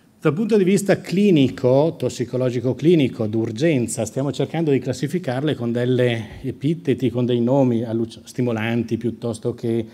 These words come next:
sostanze dissociative o altro, eh, in base a quello che danno. Altro problema grosso che abbiamo, siccome questi prendono come minimo tre sostanze alla volta, c'è sempre dentro anche il T H C, c'è sempre l'alcol, ci sono altre molecole,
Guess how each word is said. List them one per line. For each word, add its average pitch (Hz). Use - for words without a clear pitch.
sostanze 120
dissociative 117
o 113
altro, 104
eh, 175
in 190
base 143
a 131
quello 127
che 117
danno. 90
Altro 175
problema 131
grosso 117
che 110
abbiamo, 101
siccome 190
questi 139
prendono 117
come 120
minimo 127
tre 123
sostanze 113
alla 107
volta, 104
c'è -
sempre 135
dentro 139
anche 135
il 131
T 143
H 139
C, 135
c'è 92
sempre 127
l'alcol, 110
ci -
sono 143
altre 113
molecole, 135